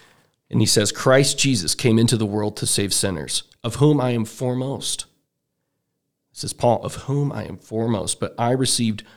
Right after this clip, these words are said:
mercy for this reason, that in me, as the foremost, Jesus Christ might display his perfect patience as an example to those who are to believe in him for eternal life." Believe in him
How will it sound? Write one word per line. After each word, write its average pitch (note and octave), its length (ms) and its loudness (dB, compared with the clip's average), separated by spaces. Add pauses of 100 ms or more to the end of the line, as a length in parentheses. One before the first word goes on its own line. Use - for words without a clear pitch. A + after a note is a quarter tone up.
(120)
mercy G#2+ 680 2
for F#2+ 160 -8
this G#2 220 -4
reason, G#2+ 240 -2
that F#2+ 120 -6
in C#3+ 220 0
me, D3 320 0 (880)
as A#2 160 2
the A2+ 100 0
foremost, C3 580 2 (600)
Jesus A#2+ 340 0
Christ - 380 0
might G#2+ 180 0
display - 440 0
his F#2+ 140 -2
perfect - 500 -4
patience - 680 -4
as A2+ 160 -2
an A2 60 0
example A2 480 -2
to A2 140 -8
those G2+ 420 -4 (360)
who - 100 -8
are - 40 -2
to G2+ 60 -6
believe G#2+ 360 0
in A2 100 2
him A2 240 2
for F2+ 180 -8
eternal G2+ 420 -4
life." E2 280 -6
Believe G2+ 400 -6
in E2+ 100 -6
him F2 320 -10